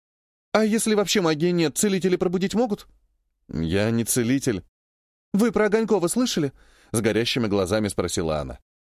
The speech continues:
«Настоящий энтузиаст своего дела. Вот он недавно предложил». Слушать про бред, несомый Огоньковым, желания не было, поэтому я прервал ее на середине фразы.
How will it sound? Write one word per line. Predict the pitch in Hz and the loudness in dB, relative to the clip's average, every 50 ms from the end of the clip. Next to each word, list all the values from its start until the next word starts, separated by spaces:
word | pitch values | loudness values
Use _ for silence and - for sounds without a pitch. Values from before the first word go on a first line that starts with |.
| _ _ _ - | _ _ _ 0
«Настоящий | 208 190 - - 180 165 156 156 139 - - 165 | 0 0 2 2 2 2 2 2 2 2 2 2
энтузиаст | 156 143 170 151 135 156 147 151 143 - | 2 2 2 2 4 2 2 2 0 -2
своего | - - 170 165 156 147 160 | -2 0 2 2 2 2 2
дела. | 151 139 147 127 120 117 117 _ _ _ _ _ _ _ - | 2 2 2 2 2 0 -2 _ _ _ _ _ _ _ 0
Вот | 170 180 - 208 | 0 2 2 2
он | 196 175 | 2 2
недавно | 175 175 175 190 170 175 156 | 2 2 2 2 2 0 0
предложил». | 151 165 156 160 165 165 165 254 285 269 233 - _ _ _ _ _ _ _ _ _ _ _ _ _ | 0 0 2 2 2 2 2 0 0 0 -2 -6 _ _ _ _ _ _ _ _ _ _ _ _ _
Слушать | - - 208 220 247 233 - 233 175 - | -6 -2 0 0 0 0 0 -2 0 2
про | 185 165 156 | 2 2 2
бред, | 135 135 131 143 180 196 - | 2 2 2 2 0 0 0
несомый | 190 160 143 139 131 - 160 151 143 135 127 123 | 0 0 0 0 0 0 0 0 2 2 2 2
Огоньковым, | 120 104 117 107 107 - 156 170 196 190 202 185 165 | 2 2 0 0 0 0 0 0 0 0 0 0 0
желания | 131 147 131 113 110 113 110 110 110 107 104 | 0 2 2 2 2 2 2 0 0 0 0
не | 101 95 85 78 | 0 0 0 0
было, | 76 76 73 76 73 - _ _ _ _ _ _ - | -2 -2 -4 -4 -6 -8 _ _ _ _ _ _ -2
поэтому | 139 165 226 233 - 214 190 | 0 0 0 0 0 0 0
я | 190 196 190 | 0 0 0
прервал | 190 175 170 156 143 143 180 202 202 | 0 0 2 2 2 2 2 2 2
ее | 196 190 185 | 0 0 0
на | 175 165 | 0 0
середине | - - 147 131 107 113 120 113 110 | 0 0 0 0 0 0 0 0 0
фразы. | - 104 90 82 73 71 69 | -2 -2 -2 -2 -4 -6 -8